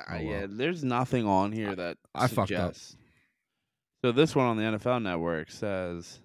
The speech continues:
Speaker 2: could miss a l-, lengthy amount of time. But it says
Speaker 1: Who?
Speaker 2: as well, as in Lane Johnson. So, you know, to me, a lengthy amount of time is a fucking month, right?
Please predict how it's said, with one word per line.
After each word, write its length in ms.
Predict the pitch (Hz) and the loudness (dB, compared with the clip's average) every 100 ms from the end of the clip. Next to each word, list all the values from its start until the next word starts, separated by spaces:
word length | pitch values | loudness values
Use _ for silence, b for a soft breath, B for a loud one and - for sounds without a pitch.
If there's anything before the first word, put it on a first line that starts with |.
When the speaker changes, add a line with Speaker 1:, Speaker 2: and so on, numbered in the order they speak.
| _ _ _ _ _ _ _ _ - | _ _ _ _ _ _ _ _ 0
Speaker 2:
could 140 | 117 | 2
miss 180 | 110 - | 2 0
a 40 | |
l-, 320 | 92 95 101 - | -4 -4 -6 -4
lengthy 400 | 98 107 110 113 | -2 -2 -2 -6
amount 280 | 104 95 80 | -4 -4 -6
of 100 | - | -8
time. 400 | 104 98 69 - _ _ _ _ _ _ _ _ _ _ _ _ _ _ - | -8 -6 -8 -12 _ _ _ _ _ _ _ _ _ _ _ _ _ _ 6
But 160 | 131 92 | 6 6
it 140 | 113 | 0
says 240 | - 127 117 | 6 6 8
Speaker 1:
Who? 60 | |
Speaker 2:
as 240 | 95 107 101 | 4 2 2
well, 380 | 135 117 87 | 4 4 4
as 360 | 76 101 92 95 | 0 -2 -4 -6
in 480 | 92 107 104 101 95 _ _ _ _ _ - | -2 -2 -2 -4 -8 _ _ _ _ _ 0
Lane 220 | 104 95 | 2 6
Johnson. 680 | 113 151 135 - 76 65 - | 8 10 8 4 -6 -8 0
So, 320 | - 123 110 - b b b b | 10 10 10 4 b b b b
you 80 | 196 | 6
know, 120 | 156 - - | 6 6 2
to 160 | 151 147 | 4 6
me, 260 | 196 160 - | 6 4 2
a 100 | 123 | 2
lengthy 380 | 127 160 170 147 | 4 4 6 4
amount 240 | 127 113 | 4 0
of 60 | - | 0
time 320 | 156 185 123 | 0 2 2
is 100 | 92 | -2
a 40 | |
fucking 360 | - 127 - 104 | -6 -8 -4 -2
month, 380 | 156 - - 107 | 0 0 -4 0
right? 280 | 101 151 | 2 2